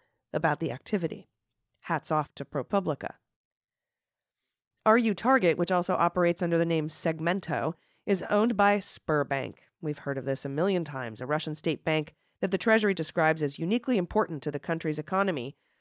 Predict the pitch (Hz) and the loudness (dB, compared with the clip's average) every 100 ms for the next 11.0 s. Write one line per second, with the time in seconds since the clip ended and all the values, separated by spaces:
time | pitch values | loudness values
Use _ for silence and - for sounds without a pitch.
0 | _ 196 190 - - 233 233 202 156 147 | _ 2 2 2 -2 -2 0 2 0 0
1 | 143 147 156 151 147 - 196 196 - - | -2 -2 -2 -2 -4 -4 -4 -4 -8 -10
2 | - _ _ _ _ _ _ - 180 180 | -20 _ _ _ _ _ _ 0 2 4
3 | 170 - 220 190 156 160 165 165 151 220 | 0 4 4 4 0 0 2 2 2 0
4 | - 165 156 156 - 170 160 - 165 - | 0 -2 0 -2 -4 -4 -4 -4 -8 -8
5 | - 220 285 240 135 139 127 - 160 190 | -2 0 0 -2 -2 -6 -10 -4 -2 -2
6 | _ - _ - 190 180 196 190 - - | _ -20 _ 2 2 4 2 2 -2 2
7 | 214 190 170 175 180 269 233 - 165 139 | 4 4 4 4 4 0 -4 0 -2 0
8 | 147 135 - 143 135 - 143 139 135 156 | -6 -6 -6 -6 -8 -4 -2 0 -2 -4
9 | 240 180 180 185 220 165 151 156 143 143 | -4 -4 0 2 2 0 -2 -8 -8 -10
10 | - 143 - 170 190 185 214 - - | -6 -8 -4 -2 -2 -2 -2 -2 -4